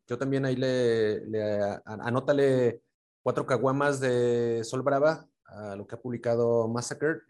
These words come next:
La neta, hay que estar pendientes de, del E P completo que ya sale dentro de muy poquito, poco menos de un mes.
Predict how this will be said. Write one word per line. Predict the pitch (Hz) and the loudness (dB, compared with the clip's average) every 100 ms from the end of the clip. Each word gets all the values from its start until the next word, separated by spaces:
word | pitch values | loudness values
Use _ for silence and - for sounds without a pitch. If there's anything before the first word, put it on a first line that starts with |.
| 90 | -16
La | 98 | -12
neta, | 101 - 117 - _ _ _ | -8 -4 -6 -6 _ _ _
hay | - 101 | -20 -18
que | - | -12
estar | - 104 | -8 -6
pendientes | 110 104 101 110 | -4 -4 -4 -4
de, | 107 98 98 - - | -4 -4 -6 -12 -4
del | 113 214 | -2 -2
E | |
P | 214 107 | -4 -6
completo | 113 113 110 123 | -6 -4 -4 -4
que | 98 - | -10 -8
ya | 110 | -8
sale | 113 143 139 | -6 -4 -4
dentro | 113 107 | -4 -6
de | 101 | -4
muy | 120 | -6
poquito, | 127 127 113 101 _ _ - | -6 -12 -12 -14 _ _ -12
poco | 107 | -4
menos | 127 123 | 0 0
de | 123 | 0
un | |
mes. | 110 - - | -4 -6 -16